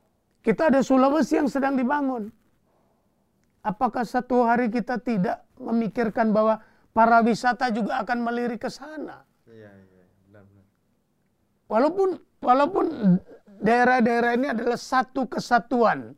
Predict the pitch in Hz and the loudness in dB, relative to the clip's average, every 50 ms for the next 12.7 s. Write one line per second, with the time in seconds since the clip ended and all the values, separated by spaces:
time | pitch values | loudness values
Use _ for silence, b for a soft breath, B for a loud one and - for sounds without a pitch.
0 | _ _ _ _ _ _ _ _ _ _ _ _ _ _ _ _ - 214 147 190 | _ _ _ _ _ _ _ _ _ _ _ _ _ _ _ _ -2 4 8 8
1 | 226 214 196 175 214 262 254 254 262 262 247 214 226 254 240 240 233 233 226 196 | 8 8 8 6 6 6 6 6 4 2 2 2 2 2 6 8 8 6 6 4
2 | - 262 254 269 269 254 240 233 226 226 220 214 214 214 202 202 247 233 233 220 | 4 4 4 6 8 8 8 8 8 4 2 2 0 0 0 -2 -2 -2 0 2
3 | 220 220 190 - 226 202 208 214 185 254 233 226 220 226 226 b b b b b | 2 2 2 0 -2 -2 -2 0 2 4 4 4 4 2 0 b b b b b
4 | - 202 214 233 233 240 202 185 180 202 202 208 - 254 226 185 - 233 214 - | 2 6 6 6 6 6 4 6 6 6 4 4 2 2 2 2 2 -2 0 2
5 | 233 226 190 202 202 170 - 214 208 233 247 233 226 214 202 175 - - 302 294 | 2 2 2 0 -4 -4 -2 0 2 4 6 6 6 4 4 -2 -2 2 2 2
6 | 233 190 220 226 226 226 - _ _ _ _ _ _ _ _ _ _ _ _ - | 4 4 2 2 0 -2 -6 _ _ _ _ _ _ _ _ _ _ _ _ -2
7 | 196 185 190 226 185 - 202 175 151 143 233 294 262 311 294 240 - 247 240 233 | -2 0 0 0 2 2 4 4 8 10 10 10 10 8 4 2 4 2 2 2
8 | 240 233 202 240 226 196 269 269 254 233 202 190 208 - _ _ _ _ _ _ | 0 -2 -2 -2 -2 0 0 -2 -2 -4 -6 -8 -10 -16 _ _ _ _ _ _
9 | _ _ _ _ - - 196 202 202 208 214 202 175 180 185 - - 302 285 220 | _ _ _ _ -8 -6 -2 0 2 2 4 4 2 2 2 6 8 8 8 8
10 | 262 254 240 226 214 202 190 180 160 139 127 123 120 113 _ _ _ _ 113 117 | 6 2 2 0 -2 -2 -2 -4 -4 -6 -8 -12 -16 -20 _ _ _ _ _ _
11 | 113 110 107 107 101 101 101 98 _ _ _ _ _ _ _ _ _ _ _ _ | -20 -20 -20 -20 _ _ _ _ _ _ _ _ _ _ _ _ _ _ _ _
12 | _ _ _ _ - 190 208 214 214 214 214 214 202 | _ _ _ _ -2 2 2 4 4 6 6 6 4